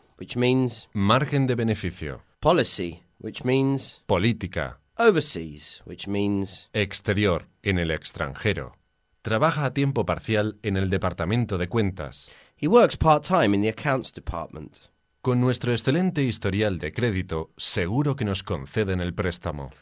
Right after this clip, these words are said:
Speaker 1: With our excellent credit rating, I'm sure we'll get the loan.
Speaker 2: Temen que una adquisición hostil sea inminente.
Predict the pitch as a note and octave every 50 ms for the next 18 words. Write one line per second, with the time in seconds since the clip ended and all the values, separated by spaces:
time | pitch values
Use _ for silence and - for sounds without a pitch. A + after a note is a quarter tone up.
0 | _ _ _ - - B2+ D#3+ F#3+ F3 A#2+ - - C3 C#3 - - - A#2 G#2+ F#2
1 | F2 - - A2+ G#2+ F#2 E2 G#1 A#1+ D2+ D2+ - - - G2+ A2+ B2+ - - -
2 | - D#3+ D3 A#2+ F#2+ E2+ E2 D#2+ D#2 - D#2 - - C#2+ D2+ D#2+ D#2+ D#2 C#2+ C2+
3 | C2+ A#1 C2+ - _ _ _ _ _ _ _ _ _ _ _ _ _ _ _ -
4 | G#2+ A#2+ C3+ C#3+ D3 D3 C#3 C#3+ - F#2+ F#2 G2+ A2 A2 G2+ F#2+ G2 - G2 F2+
5 | - D#2 C#2 - G2+ G#2 G2 F2+ D2+ C#2+ - - A2+ G#2+ G2+ G2 G2 - - -
6 | - - - G2 G#2 A#2 A#2 A#2 A2+ A2 G#2+ G#2 G2 F2 E2 D#2 - - D2 C2
7 | C2